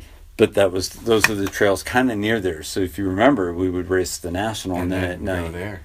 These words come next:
Speaker 1: Yeah.
Speaker 2: Yeah.
Speaker 1: I mean, we would
Speaker 2: I
Speaker 1: do
Speaker 2: think
Speaker 1: that
Speaker 2: I remember
Speaker 1: anyway.
Speaker 2: Joe Phil there in his Coca-Cola uniform blasting some sets.
Speaker 1: Yeah, yeah. Well, they were, they were kinda like resi landings 'cause it was so sandy.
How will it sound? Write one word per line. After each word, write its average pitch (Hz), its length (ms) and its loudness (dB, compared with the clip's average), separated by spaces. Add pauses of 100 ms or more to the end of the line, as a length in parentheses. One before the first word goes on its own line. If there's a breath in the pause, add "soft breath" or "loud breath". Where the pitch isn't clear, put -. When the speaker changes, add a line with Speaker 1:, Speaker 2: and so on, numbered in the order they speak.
(120)
Speaker 1:
Yeah. 120 220 -2
Speaker 2:
Yeah. 95 160 -8 (280)
Speaker 1:
I 147 80 2
mean, 151 200 6
we 147 120 6
would 113 140 0
Speaker 2:
I 92 40 -6
Speaker 1:
do 110 60 0
Speaker 2:
think 107 140 4
Speaker 1:
that 98 40 2
Speaker 2:
I - 100 -6
remember 117 280 -6
Speaker 1:
anyway. 180 300 -6
Speaker 2:
Joe 123 220 -6
Phil 131 320 -12
there 110 200 -6
in 98 80 -10
his 87 260 -14
Coca-Cola 120 580 -10
uniform 92 540 -12
blasting 120 680 -12
some - 200 -14
sets. - 600 -14
Speaker 1:
Yeah, 82 360 -4 (380)
yeah. 80 360 -8 (440)
Well, 123 200 2
they 143 120 0
were, 127 220 2 (140)
they 196 120 2
were 170 120 4
kinda 120 340 2
like 92 240 0
resi 98 500 0
landings 92 480 -2
'cause 95 200 -4
it 95 60 0
was 90 120 -2
so 101 120 -2
sandy. 90 480 -4